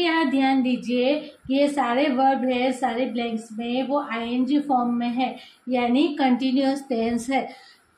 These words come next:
अगर present continuous tense लिखते हैं तो am, is, are और verb में आईएनजी form आता है। और अगर हम past continuous tense लिखते हैं तो was, are, were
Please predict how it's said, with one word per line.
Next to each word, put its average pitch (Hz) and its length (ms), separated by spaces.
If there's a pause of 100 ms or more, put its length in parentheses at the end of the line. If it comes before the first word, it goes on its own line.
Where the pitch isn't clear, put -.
(120)
अगर 262 300
present 269 460
continuous 277 760
tense 254 320
लिखते 247 240
हैं 233 180
तो 254 100 (160)
am, 233 320
is, 220 320
are 254 320 (500)
और 302 380
verb 220 320
में 277 280
आईएनजी 302 640
form 247 300
आता 226 240
है। 220 180 (380)
और 233 180
अगर 240 460
हम 302 340 (200)
past 277 380
continuous 254 580
tense 226 320
लिखते 226 320
हैं 226 320
तो 247 180
was, 220 460
are, 196 200
were 240 260